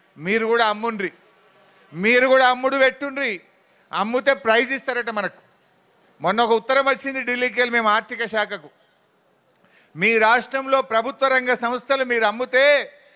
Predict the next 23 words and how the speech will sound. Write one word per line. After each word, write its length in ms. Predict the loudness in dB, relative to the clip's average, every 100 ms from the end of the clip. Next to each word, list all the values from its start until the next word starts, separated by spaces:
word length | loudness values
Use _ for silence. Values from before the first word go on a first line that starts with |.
| _
మీకు 240 | -4 -2 2
రెండు 280 | 0 0
వేల 220 | 0 0 0
కోట్ల 360 | -2 -2 -2
రూపాయల 400 | -6 -2 0 0
బహుమానం 520 | 2 0 2 0 -2
ఇస్తాము" 360 | -6 -10 -8 -6
అన్నారు. 220 | -6 -8 -12 _ _ _ _ _ _ -12
అమ్ముదామా 400 | -4 0 0 0
మరి 160 | 0
ఆర్టీసీని? 500 | 0 -2 -8 -8 -10 -12 _ _ _ _ _ _ _ _ -18 -6
అమ్మాలనా? 640 | 0 2 2 0 0 -6 _ _ _ _ _ -2
వాళ్ళు 340 | 2 4 4
అమ్ముడు 340 | 2 2 0 2
కాదట, 760 | 2 0 0 0 2 2 0 -6 _ _
మనము 400 | -4 -2 0 -2
కూడా 300 | 2 4 4
అమ్ముతే 600 | 2 0 -2 0 0 0 -12 _ _ _ _ -10
రెండు 300 | -4 -2 0
వేల 200 | -2 -2
కోట్ల 320 | -6 -6 -6
ప్రైజ్ 300 | -4 -4 -4
ఇస్తామంటున్నారు. 640 | -8 -8 -8 -8 -10 -10